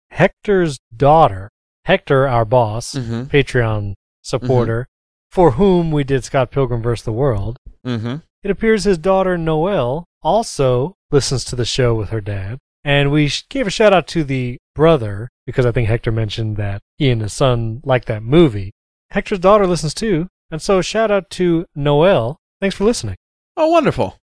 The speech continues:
Speaker 2: Thanks for listening. You're the whole family.
Speaker 1: That's right. She says she loves the show. That's awesome.
Speaker 2: Fantastic.
Speaker 1: It's nice to, it's nice to know we reached the, uh, the young adult crowd, the ya crowd.
Speaker 2: Because, you know, sometimes you have family night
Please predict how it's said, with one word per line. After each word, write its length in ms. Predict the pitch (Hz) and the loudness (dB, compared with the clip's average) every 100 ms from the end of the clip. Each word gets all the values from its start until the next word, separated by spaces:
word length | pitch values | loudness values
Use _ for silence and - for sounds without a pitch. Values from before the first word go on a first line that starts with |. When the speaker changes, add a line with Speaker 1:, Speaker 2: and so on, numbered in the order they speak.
| _ | _
Speaker 2:
Thanks 200 | 262 262 | 0 2
for 80 | 302 | 0
listening. 460 | 311 - 127 104 - _ _ | 0 0 -2 -2 -4 _ _
You're 100 | 220 240 | -8 0
the 120 | 233 | 2
whole 160 | 254 | 2
family. 540 | 226 247 220 143 113 98 _ - | 2 -2 0 -2 -4 -6 _ -2
Speaker 1:
That's 220 | 170 - | -2 0
right. 180 | 117 - | -2 -2
She 80 | - | 2
says 180 | 165 | 2
she 120 | - 156 | 2 0
loves 180 | 156 | 0
the 60 | 135 | 0
show. 320 | - 120 95 - _ | -4 -4 -4 -10 _
That's 140 | 156 165 | -2 4
awesome. 320 | 127 - 101 - _ _ | 4 2 -6 -12 _ _
Speaker 2:
Fantastic. 800 | 139 131 113 101 90 - 90 - _ | -2 -2 -2 -4 -6 -12 -18 -20 _
Speaker 1:
It's 120 | 147 | 2
nice 200 | 190 196 | 4 4
to, 120 | 185 190 | 0 -2
it's 120 | 147 | 0
nice 200 | 175 - | 0 2
to 60 | |
know 100 | 165 | 2
we 60 | 151 | 4
reached 360 | 127 131 - - | 2 -2 -4 -6
the, 200 | 117 107 | -4 -4
uh, 160 | 104 98 - | -6 -10 -4
the 80 | |
young 160 | 117 110 | -2 0
adult 240 | 101 101 | -2 -6
crowd, 280 | - 101 95 - - | -6 -6 -6 -8 -2
the 60 | |
ya 220 | 113 107 101 | 0 0 -2
crowd. 300 | - 98 98 _ _ _ _ - | -4 -6 -6 _ _ _ _ -4
Speaker 2:
Because, 360 | 196 233 214 202 | 2 4 4 2
you 60 | |
know, 100 | 220 | 0
sometimes 500 | 202 233 240 226 185 | 0 -4 -2 -2 -2
you 80 | 175 | 0
have 180 | 170 156 | 0 -2
family 420 | - 151 156 156 | -2 -2 0 -2
night 360 | 151 147 160 | 0 -2 -4